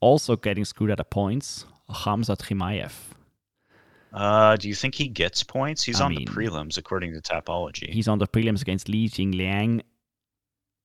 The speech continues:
Speaker 1: I mean, I'm sure he's getting all kinds of bonuses because the hopes of the U F C in that dude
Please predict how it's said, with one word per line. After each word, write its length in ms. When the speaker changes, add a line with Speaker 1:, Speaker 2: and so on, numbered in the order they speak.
Speaker 1:
I 100
mean, 400
I'm 160
sure 240
he's 200
getting 320
all 240
kinds 320
of 80
bonuses 480
because 320
the 100
hopes 520
of 140
the 100
U 140
F 100
C 160
in 100
that 240
dude 300